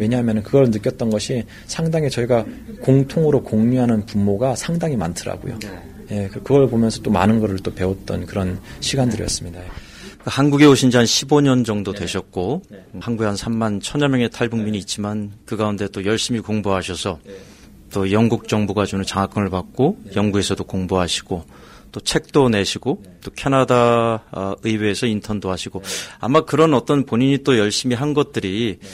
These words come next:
Speaker 2: 이런 또 국빈 만찬에 초청을 받는데 또 여러 가지 또 원인이 되지 않을까, 좀 나름대로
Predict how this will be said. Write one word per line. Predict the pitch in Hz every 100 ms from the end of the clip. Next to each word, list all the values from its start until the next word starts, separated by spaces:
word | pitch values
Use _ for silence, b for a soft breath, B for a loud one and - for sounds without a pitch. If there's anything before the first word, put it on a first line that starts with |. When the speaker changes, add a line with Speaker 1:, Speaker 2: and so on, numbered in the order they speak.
| B B B
Speaker 2:
이런 | 117 120 113
또 | 117
국빈 | 104 107 - 123 117
만찬에 | 98 95 - 104
초청을 | - 131 - 113 107
받는데 | 95 92 92 87 90 160 190 -
또 | 101
여러 | 95
가지 | 95 92
또 | 110
원인이 | 87 101 107
되지 | 92 95
않을까, | 98 92 - 95
좀 | 101
나름대로 | 90 98 98 101